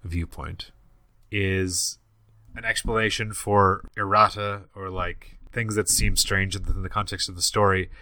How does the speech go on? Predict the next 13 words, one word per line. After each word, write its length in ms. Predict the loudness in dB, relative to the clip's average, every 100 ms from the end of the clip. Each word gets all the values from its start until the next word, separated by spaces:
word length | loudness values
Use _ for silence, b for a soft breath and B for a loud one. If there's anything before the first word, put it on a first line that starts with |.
| b
given 320 | 0 2 2 2
an 160 | -6 -8
in-story 720 | -8 -8 -2 0 4 2 2 0
explanation. 640 | -6 -10 -10 -10 -12 -14 _ _ _ _ _ _ _ _ _ _ 2
Sherlock 340 | 10 12 12
didn't 240 | 10 4 12
die. 240 | 12 12
Watson 420 | 12 10 8 4
just 320 | 0 -2 -2 -2
did 180 | 0 2
that 280 | 0 0 -6
to 80 |
sell 520 | -2 0 2 2 -2